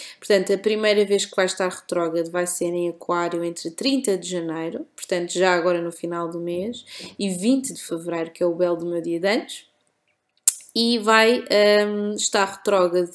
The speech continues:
em Gêmeos do dia vinte e nove de maio até o dia vinte e dois de junho. Ahm, o que é que eu posso dizer aqui? Durante estes ciclos, ahm, é sempre complicado, ah, gerir estas situações.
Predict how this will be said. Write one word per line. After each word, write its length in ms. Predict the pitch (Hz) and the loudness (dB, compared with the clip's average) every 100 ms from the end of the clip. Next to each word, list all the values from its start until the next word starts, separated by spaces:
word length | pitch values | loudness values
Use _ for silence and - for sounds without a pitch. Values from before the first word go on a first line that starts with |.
| - | -2
em 260 | 202 202 180 | 0 0 0
Gêmeos 720 | 170 170 208 254 196 208 226 - - - - | -4 2 4 4 2 -4 -6 -14 -20 -20 -10
do 80 | 185 | -6
dia 280 | 196 202 180 | 0 4 4
vinte 540 | 160 170 220 269 269 | 0 -4 0 0 0
e 60 | 214 | -2
nove 340 | 196 180 170 | 0 0 -2
de 80 | 175 | -4
maio 400 | 175 175 175 170 | -2 -2 -2 -4
até 180 | 165 175 | -2 -2
o 100 | 170 | -2
dia 240 | 175 220 | -4 -6
vinte 260 | 180 190 180 | -4 -8 -6
e 60 | 180 | -2
dois 240 | 180 175 | -2 -2
de 80 | - | -8
junho. 320 | - - - - - - - - - - | -12 -12 -14 -20 -20 -20 -20 -20 -16 0
Ahm, 1040 | 208 208 208 208 208 202 202 208 208 - - - | 4 6 6 4 0 -4 -4 -4 -6 -10 -14 -8
o 140 | - | -6
que 120 | 240 285 | -2 -2
é 40 | |
que 120 | 285 | 0
eu 80 | 269 | 0
posso 300 | 247 220 214 | 2 0 0
dizer 340 | 208 190 190 | -6 -4 -2
aqui? 460 | 180 - - - - - - - - _ | -2 -6 -12 -12 -12 -18 -20 -20 -20 _
Durante 380 | 214 294 320 285 | 0 2 2 0
estes 280 | 247 - - | -4 -4 -6
ciclos, 800 | 214 214 - 170 165 - - - - _ _ - | -6 -10 -10 -10 -8 -10 -14 -18 -20 _ _ -4
ahm, 1120 | 190 196 196 196 202 202 202 208 202 202 - - _ _ - | 0 2 2 2 -2 -4 -4 -4 -6 -8 -10 -12 _ _ -12
é 140 | - 240 | 2 4
sempre 340 | 240 254 247 | 4 0 -2
complicado, 1080 | - 240 240 240 - 208 214 220 220 226 226 | -4 -4 -2 -4 0 2 4 2 0 -4 -4
ah, 480 | - 220 220 214 208 | -2 2 2 2 0
gerir 420 | 202 190 202 208 220 | -2 -4 -4 0 0
estas 360 | 220 - 214 | 0 -2 -4
situações. 840 | - 208 196 185 - - - - | -4 -4 -6 -6 -8 -10 -14 -14